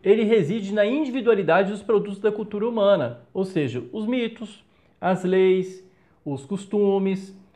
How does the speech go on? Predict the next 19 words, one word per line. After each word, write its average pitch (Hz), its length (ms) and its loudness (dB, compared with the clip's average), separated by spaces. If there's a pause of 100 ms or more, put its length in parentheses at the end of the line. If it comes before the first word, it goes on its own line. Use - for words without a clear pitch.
(120)
os 139 140 -6
valores, 185 800 2 (320)
é, 156 200 2
as 165 240 2
obras 180 480 4
de 151 100 0
arte, 175 540 2
as 135 160 -6
filosofias, 170 760 -2
et 143 80 -6
cetera. 180 400 -2 (240)
Essa 220 240 0
individualidade, 190 1000 2 (220)
ela 180 220 4
é 254 40 8
oposta 240 560 4
ao 185 120 0
caráter 196 520 2
universal 254 840 0